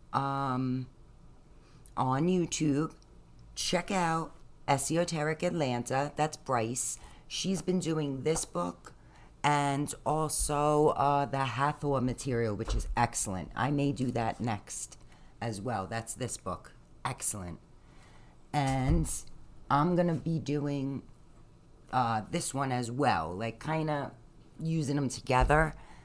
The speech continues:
and also this one. So if you wanna follow along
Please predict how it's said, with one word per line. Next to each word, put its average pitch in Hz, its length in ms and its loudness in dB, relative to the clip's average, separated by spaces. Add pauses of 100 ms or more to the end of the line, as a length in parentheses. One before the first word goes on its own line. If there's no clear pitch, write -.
(300)
and 135 480 2
also 135 460 0
this 120 380 -2
one. 87 240 -6 (1600)
So 117 640 -2
if - 160 -6
you 131 60 -2
wanna 127 240 0
follow 120 480 0
along 190 640 2